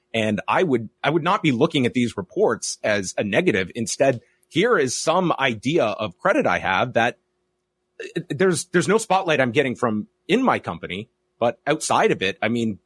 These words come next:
that is a bit of attention that you do have for yourself and just acknowledgement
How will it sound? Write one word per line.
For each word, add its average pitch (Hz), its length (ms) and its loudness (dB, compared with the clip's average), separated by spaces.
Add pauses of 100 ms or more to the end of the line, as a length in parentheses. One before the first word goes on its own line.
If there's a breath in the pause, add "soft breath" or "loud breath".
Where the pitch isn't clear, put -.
(380)
that 143 240 2
is 131 340 0
a 120 60 0
bit 123 180 0
of 110 100 -2
attention 123 440 -4
that 101 140 -6
you 107 180 -6 (100)
do 127 160 0
have 127 220 0
for 110 100 -2
yourself 90 440 -4
and 170 100 -2
just - 280 -2
acknowledgement 107 800 -2